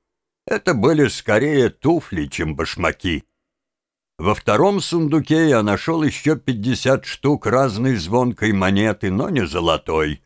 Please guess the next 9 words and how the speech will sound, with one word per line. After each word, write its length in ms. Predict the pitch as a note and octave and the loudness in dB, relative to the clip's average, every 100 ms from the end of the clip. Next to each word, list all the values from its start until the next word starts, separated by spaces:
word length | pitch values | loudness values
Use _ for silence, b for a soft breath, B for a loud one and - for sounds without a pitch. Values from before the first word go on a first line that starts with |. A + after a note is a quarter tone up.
| _ _ _ _ _ _ | _ _ _ _ _ _
Вероятно, 640 | G2 D3 E3+ F3+ E3+ - C#3+ | -2 2 4 4 2 0 -2
первый 400 | - D#3+ C#3 C#3 | 2 0 2 0
сундук 520 | - B2+ G#2 C3+ - | -2 -2 0 -2 -2
принадлежал 720 | - G#2 G2 F2 F#2+ D#2+ A2 | -2 0 0 0 -2 0 0
офицеру, 640 | F#2+ - D#2 - C3 B2+ F#2+ | 0 -2 -6 -2 0 2 0
а 80 | D2 | -2
второй — 400 | - D#2 F2+ F#2+ | -4 -2 -2 -2
человеку 540 | - F2 E2 F#2+ G2 | -2 -2 0 0 -2
победнее. 840 | - E2 E2+ D2 F2+ G2+ G2+ C#2+ | -6 -4 -4 -2 2 2 2 -2